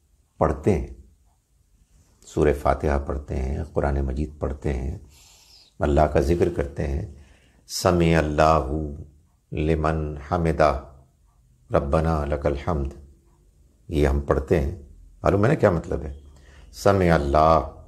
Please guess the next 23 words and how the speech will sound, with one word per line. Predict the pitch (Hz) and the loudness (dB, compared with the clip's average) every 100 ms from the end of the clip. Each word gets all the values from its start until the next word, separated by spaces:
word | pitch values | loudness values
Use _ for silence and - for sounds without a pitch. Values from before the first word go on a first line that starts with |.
| - - - | -20 -14 -6
अल्लाह | 78 80 80 | 0 0 0
ने | 73 | -4
सुना, | 69 - 85 87 71 - - _ _ - | -8 -4 0 2 2 -4 -20 _ _ -8
लिमन, | 76 76 82 90 82 - - | -2 0 2 0 -2 -6 -6
उसको, | 95 - - 80 67 69 - - - _ - - | -6 -6 -4 -2 -2 -4 -16 -20 -20 _ -20 -2
हमिदा, | 92 98 87 78 78 | 2 2 4 4 4
जिसने | 76 78 - 78 | -2 -8 -6 -4
उसकी | 69 71 - | -4 -8 -12
तारीफ़ | - 71 71 82 - | -2 0 0 -4 -8
की, | - 67 - - - - - - _ - - | -10 -10 -12 -20 -20 -20 -20 -20 _ -14 0
रब्बना, | 85 82 85 85 87 80 - - - | 0 4 2 4 2 2 -4 -18 2
ए | 87 | 4
हमारे | 76 80 80 73 | 4 2 2 4
रब, | 78 85 - - - _ _ _ _ - | 4 2 -2 -18 -20 _ _ _ _ -12
लका, | 73 73 82 87 76 | -4 0 2 4 2
तेरे | 69 - 87 87 | 0 2 6 6
ही | 98 98 | 6 2
लिए | 90 82 73 | 0 0 0
है, | 69 69 - - - | -2 -6 -10 -10 -4
अलहम्द, | 78 71 87 82 71 | -4 -2 -4 -4 -8
सारी | - - 73 73 | -12 -6 -4 -4
तारीफ़। | 73 67 - 73 - _ _ - - _ - _ - | -6 -6 -6 -16 -18 _ _ -20 -20 _ -20 _ 2
So, | 120 117 - | 4 4 2